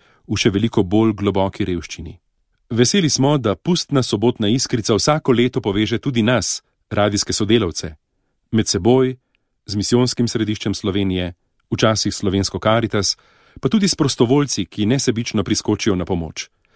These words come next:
Brez njih bi ne zmogli pripraviti dvorane, poskrbeti za organizacijske reči, zapisati vseh darov ob telefonih. Veliko dela se skriva v zakulisju pustnega plesa z dobrim namenom in radijske oddaje, ki enkrat na leto zasede lep del sobotnega programa.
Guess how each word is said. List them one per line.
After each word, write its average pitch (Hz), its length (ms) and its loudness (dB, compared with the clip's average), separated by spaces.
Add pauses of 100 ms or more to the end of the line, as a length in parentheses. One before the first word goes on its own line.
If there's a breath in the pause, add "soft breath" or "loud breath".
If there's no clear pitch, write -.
(140 soft breath)
Brez 120 300 2
njih 131 360 -2 (220)
bi 104 140 -2
ne 95 100 0
zmogli 101 360 0
pripraviti 92 520 -4
dvorane, 98 440 0 (360 soft breath)
poskrbeti 127 480 0
za 104 140 2
organizacijske 98 680 0
reči, 104 360 -2 (300 soft breath)
zapisati 123 520 0
vseh 113 220 0
darov 101 340 0
ob - 240 -6
telefonih. 92 640 -2 (760)
Veliko 117 340 2
dela 90 220 0
se 95 120 -4
skriva 101 340 0
v 92 40 0
zakulisju 104 560 0
pustnega 95 420 -4
plesa 98 360 -2
z 82 80 -6
dobrim 95 380 0
namenom 90 440 -2 (340 soft breath)
in 120 160 4
radijske 107 400 0
oddaje, 98 540 0
ki 101 200 -4
enkrat 98 340 -2
na 101 80 0
leto 107 320 0
zasede 113 380 2
lep 107 200 0
del 95 200 0
sobotnega 87 560 -4
programa. 95 520 -2